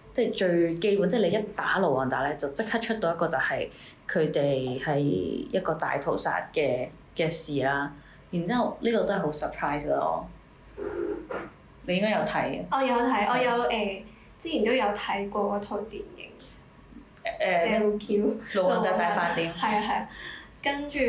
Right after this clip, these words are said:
Speaker 2: 同埋有去個 genocide museum。
Speaker 1: 簡單介紹下，總之佢喺一九九四年嗰陣時啦，喺呢個地方呢，最主要係有兩個唔同族嘅人住嘅，一個就係
Speaker 2: Hutu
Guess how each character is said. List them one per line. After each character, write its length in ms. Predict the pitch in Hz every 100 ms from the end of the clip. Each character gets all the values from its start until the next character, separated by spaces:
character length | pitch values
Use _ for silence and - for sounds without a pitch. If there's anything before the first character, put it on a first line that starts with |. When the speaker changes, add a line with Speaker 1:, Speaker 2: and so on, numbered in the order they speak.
| 214 202 202 202
Speaker 2:
同 220 | - 214
埋 260 | 202 196 196
有 240 | 190 208
去 520 | 214 262 214 202 202 202
個 120 | 208
genocide 680 | 226 240 233 - - - - - -
museum。 320 | - 208 208 - - - - - - - - -
Speaker 1:
簡 280 | - 165 190
單 180 | 233 247
介 60 | 208
紹 260 | 180 175
下， 140 | 170 156
總 180 | 165 180
之 80 |
佢 400 | 233 - 175 160 156 - - -
喺 160 | 175 170
一 180 | 214
九 180 | 214 175
九 160 | 175 156
四 140 | 180
年 300 | 160 - -
嗰 180 | 151 170
陣 300 | 165 160 139
時 60 | 139
啦， 280 | 143 143 143 - - - -
喺 80 | 170
呢 120 | 220
個 80 | -
地 160 | 143
方 220 | 143 175
呢， 100 | 180
最 220 | 185 170 160
主 180 | 160
要 160 | 165 175
係 160 | 175 147
有 140 | 143
兩 360 | 139 127 131 135 - - - -
個 140 | 156
唔 140 | 135 131
同 200 | - -
族 100 | 156 135
嘅 120 | 147
人 280 | 123 - -
住 160 | - 156
嘅， 600 | 135 120 127 107 67 53 - - - - - -
一 80 | -
個 160 | 220 170
就 120 | 165
係 560 | - - 64 58 53 -
Speaker 2:
Hutu 400 | 240 240 -